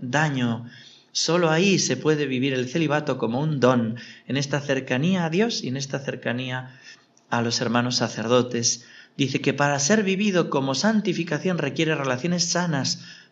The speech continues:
vínculo, vínculos de auténtica estima y genuina bondad que encuentran su raíz en Cristo. Sin amigos y sin oración, el celibato puede convertirse en un peso insoportable y en un antitestimonio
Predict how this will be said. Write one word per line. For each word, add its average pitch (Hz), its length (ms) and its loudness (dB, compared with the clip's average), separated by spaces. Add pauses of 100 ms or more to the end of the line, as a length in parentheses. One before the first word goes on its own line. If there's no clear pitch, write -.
vínculo, 226 720 2
vínculos 220 420 6
de 180 80 8
auténtica 208 480 6
estima 170 440 6
y 147 40 4
genuina 147 380 4
bondad 139 500 6 (340)
que 143 100 4
encuentran 165 480 6
su 151 140 0
raíz 127 320 4
en 123 120 2
Cristo. 127 540 2 (260)
Sin 135 220 0
amigos 151 420 4
y 131 60 0
sin 131 200 0
oración, 135 500 0
el 117 140 -4
celibato 160 540 0
puede 165 200 2
convertirse 156 760 0 (440)
en 135 140 0
un 214 180 4
peso 233 240 4
insoportable 165 960 4
y 131 80 0
en 135 80 2
un 196 100 6
antitestimonio 160 960 0